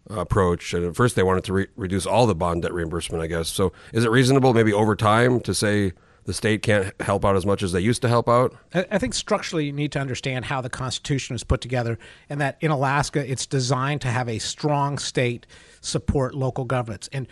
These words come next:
Speaker 2: the, the thinking that the founders had was that over time, local governments would evolve the capacity where they would be able to assume more responsibility. But to be, to, but to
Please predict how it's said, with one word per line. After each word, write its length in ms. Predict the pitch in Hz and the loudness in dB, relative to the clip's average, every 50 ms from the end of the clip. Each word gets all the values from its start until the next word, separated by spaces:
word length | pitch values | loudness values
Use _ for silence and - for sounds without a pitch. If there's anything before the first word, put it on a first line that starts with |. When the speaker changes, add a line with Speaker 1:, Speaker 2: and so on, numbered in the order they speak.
| - - - _ - | -16 -20 -20 _ 0
Speaker 2:
the, 220 | 151 151 147 135 | 0 2 2 0
the 200 | 135 - 131 117 | -2 -4 -6 -4
thinking 400 | 110 - 190 185 180 - 190 170 | 0 0 0 0 0 -2 -4 -2
that 160 | 147 135 127 | -2 -2 -4
the 80 | - 107 | -4 -6
founders 460 | - - 127 127 139 139 131 127 - | -4 -4 -2 -2 -2 -4 -4 -6 -4
had 380 | - 139 139 127 123 120 117 - | -2 -2 0 0 -2 -4 -6 -6
was 260 | 143 127 127 120 113 | -4 -4 -4 -2 -2
that 180 | 131 117 117 - | -2 -4 -4 0
over 300 | - 156 160 147 156 139 | 0 0 2 2 0 -4
time, 480 | - - 156 147 139 139 135 135 135 | -4 -4 -2 -2 -2 -2 -2 -2 0
local 280 | 127 135 147 147 - 156 | 0 2 2 2 0 0
governments 440 | 135 139 131 123 139 131 120 - - | 0 0 0 0 -2 -6 -8 -6 -4
would 120 | 135 123 | -4 -4
evolve 480 | 127 113 127 131 135 127 135 123 - - | -2 -2 -2 -2 0 -2 -2 -4 -6 -10
the 80 | - 123 | -10 -8
capacity 600 | - - 113 - - 156 131 131 - - - 131 | -6 0 0 0 0 2 0 -2 -4 -4 -4 -4
where 160 | 120 123 123 | -2 -2 -2
they 120 | 113 127 123 | -2 -2 -4
would 120 | 123 117 | -4 -4
be 120 | 117 123 | -4 -4
able 160 | 123 120 120 117 | -4 -4 -4 -4
to 100 | - 135 | -4 -4
assume 320 | 110 - - 151 135 127 | -4 -4 -2 -2 -2 -2
more 180 | 127 123 120 117 | -2 -2 -4 -4
responsibility. 960 | 113 - - - - 117 113 107 - - 107 98 110 113 113 98 95 92 - - - - - - | -4 -6 -6 -4 -4 -4 -4 -4 -6 -8 -6 -6 -4 -4 -4 -6 -8 -12 -16 -18 -20 -20 -6 -4
But 120 | - 135 | -4 -2
to 80 | - 135 | -2 -2
be, 220 | 135 151 156 160 | 0 0 0 0
to, 180 | 156 - - 143 | 0 -4 -10 -6
but 240 | 143 139 143 135 - | -4 -4 -4 -2 -2
to 160 | - 120 110 | -2 -2 -2